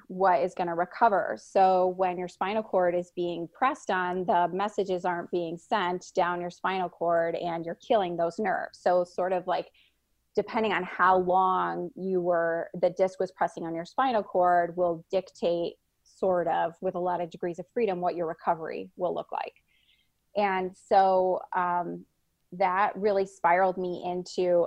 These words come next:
a pretty deep depression afterwards, because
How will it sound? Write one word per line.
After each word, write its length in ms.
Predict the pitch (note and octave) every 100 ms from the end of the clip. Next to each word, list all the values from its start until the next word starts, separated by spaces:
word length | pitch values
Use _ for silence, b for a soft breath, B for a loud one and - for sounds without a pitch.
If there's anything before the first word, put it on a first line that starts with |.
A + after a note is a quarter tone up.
| -
a 80 |
pretty 320 | F#3 - F3 F3+
deep 300 | F3 E3+ -
depression 680 | F#3+ - D#3+ - F3 E3+ -
afterwards, 840 | E3+ F3+ - F3 E3+ E3+ E3+ - -
because 800 | F#3 - G#3+ F3+ F3+ F3 -